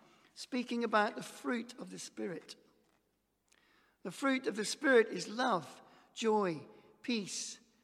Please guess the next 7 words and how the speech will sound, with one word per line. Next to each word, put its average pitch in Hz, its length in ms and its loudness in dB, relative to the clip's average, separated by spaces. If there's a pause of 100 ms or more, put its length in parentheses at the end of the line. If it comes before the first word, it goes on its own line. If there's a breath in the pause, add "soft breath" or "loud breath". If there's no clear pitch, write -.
(160)
patience, 196 800 -6 (580 soft breath)
kindness, 185 1000 -6 (880 soft breath)
goodness, 196 640 -2 (420 soft breath)
faithfulness, 190 840 -2 (420 soft breath)
gentleness, 175 840 -4 (120)
and 160 120 -10
self-control. 151 960 -8